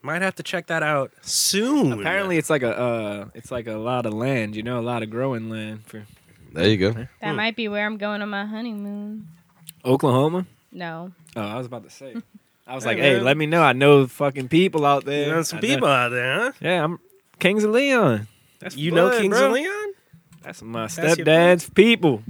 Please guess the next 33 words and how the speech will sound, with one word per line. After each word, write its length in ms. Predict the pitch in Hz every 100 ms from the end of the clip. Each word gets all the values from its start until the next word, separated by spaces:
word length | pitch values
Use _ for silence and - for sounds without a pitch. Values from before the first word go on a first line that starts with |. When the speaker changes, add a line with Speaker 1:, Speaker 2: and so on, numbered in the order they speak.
| - - -
Speaker 2:
I 80 | 131
Speaker 1:
What? 80 | 143
Speaker 2:
told 240 | 247 269
you 80 | 240
Speaker 4:
Damn. 240 | 190 131 127
Speaker 2:
that. 120 | 135 -
Speaker 1:
I 140 | 180
don't 120 | 302 175
Speaker 2:
I 20 |
Speaker 1:
remember, 220 | 202 208
I 60 | 240
don't 120 | 277
know 80 | 226
what 100 | 220
you're 80 | 262
talking 340 | 269 294 160
about 220 | 110 104 110
right 100 | 107
Speaker 3:
The 60 |
Speaker 1:
now. 40 | 127
Speaker 2:
Are 40 |
you 40 |
Speaker 3:
band? 360 | 117 127 160 156 - - -
Speaker 2:
Yeah. 300 | 208 208 110 104 110
Speaker 3:
Oh, 200 | 120 113 80
Speaker 2:
That's 140 | 110
Speaker 3:
no 40 | 180
Speaker 2:
my 80 |
Speaker 3:
shit. 260 | 156 143 170
Speaker 2:
stepdad's 240 | 175 170
people 300 | - 190 180 120
for 160 | 120
sh-, 160 | 110